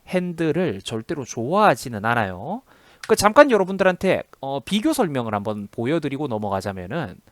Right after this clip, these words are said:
어, 여러분들 요거 한번 확인을 해보세요. 요거 보시면은 요거 현행 그랜저의 실내인데 동글동글하고 볼륨감이 살아있죠.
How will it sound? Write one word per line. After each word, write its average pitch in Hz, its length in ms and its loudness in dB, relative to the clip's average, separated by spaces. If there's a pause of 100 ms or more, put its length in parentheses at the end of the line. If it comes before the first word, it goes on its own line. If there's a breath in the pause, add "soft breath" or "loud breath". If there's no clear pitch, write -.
(640 soft breath)
어, 220 280 6
여러분들 302 360 2
요거 320 180 10
한번 139 380 6
확인을 113 360 -4
해보세요. 92 460 -6 (220)
요거 165 160 -4
보시면은 214 440 0
요거 156 200 0
현행 330 360 -2
그랜저의 113 460 0
실내인데 110 840 -4
동글동글하고 160 800 -2
볼륨감이 120 560 -4
살아있죠. 107 800 -6